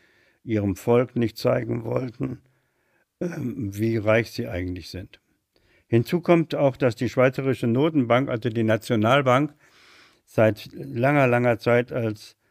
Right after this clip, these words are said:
äh, Goldfan bekannt ist und große Goldreserven hält. Um diese Goldreserven aufrechtzuerhalten und hochzuhalten,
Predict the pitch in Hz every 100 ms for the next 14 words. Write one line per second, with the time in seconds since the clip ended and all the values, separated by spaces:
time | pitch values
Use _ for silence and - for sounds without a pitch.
0 | _ _ _ _ - 117 104 127 127 131
1 | - 113 110 107 - 117 117 110 117 104
2 | 123 123 117 117 117 117 101 98 101 98
3 | 90 87 85 - _ _ _ _ _ _
4 | _ _ 127 123 131 139 143 131 131 139
5 | 139 135 131 117 123 113 123 151 165 165
6 | 147 131 - 120 107 123 151 165 - _
7 | _ _ - 113 147 165 - 156 139 143
8 | 147 139